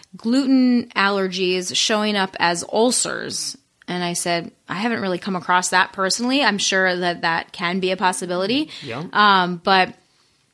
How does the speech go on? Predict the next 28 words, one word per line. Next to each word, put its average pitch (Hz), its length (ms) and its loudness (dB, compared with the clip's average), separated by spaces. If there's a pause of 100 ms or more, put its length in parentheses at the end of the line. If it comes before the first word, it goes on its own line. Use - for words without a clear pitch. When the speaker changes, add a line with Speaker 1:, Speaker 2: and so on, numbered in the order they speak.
(240)
Speaker 1:
he 247 120 4
was 226 100 4
telling 226 220 2
me 208 80 0
that 190 160 2
his 196 180 -2
wife 208 240 2
started 190 300 -2
to 202 100 -6
notice 180 300 -4
that 175 120 -4
every 208 260 -2
time 190 300 -2
she 190 360 -2
ate 185 160 -4
a 180 40 -2
bagel, 196 640 0 (320)
her, 190 760 2
about 190 480 2
half 208 300 0
an 214 40 0
hour 190 240 4
later, 185 420 2
her 196 140 -4
throat 220 440 0
started 185 340 0
to 196 100 -6
feel 175 540 0